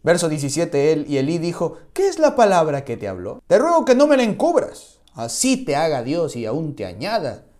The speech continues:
si me encubrieres palabra de todo lo que habló contigo". Verso dieciocho, y Samuel se lo manifestó todo, todo, sin encubrir nada. Entonces él dijo, "Jehová es,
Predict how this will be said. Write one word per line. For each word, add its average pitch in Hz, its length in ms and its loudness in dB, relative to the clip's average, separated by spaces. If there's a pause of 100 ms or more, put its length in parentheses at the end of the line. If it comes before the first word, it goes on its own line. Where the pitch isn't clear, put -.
(140)
si - 180 -16
me 110 100 -12
encubrieres 139 680 0
palabra 160 400 -4
de 131 100 -6
todo 151 280 -2
lo 123 180 -4
que 98 180 -10
habló 110 360 -8
contigo". - 680 -20
Verso 226 300 4
dieciocho, 185 480 0
y 160 60 -2
Samuel 165 360 0
se 156 120 0
lo 143 100 2
manifestó 131 600 -6
todo, 170 480 -4
todo, 240 420 6
sin 202 160 -2
encubrir 190 540 0
nada. 226 280 2
Entonces 190 440 -2
él 196 140 0
dijo, 202 540 -4
"Jehová 175 380 0
es, - 360 -14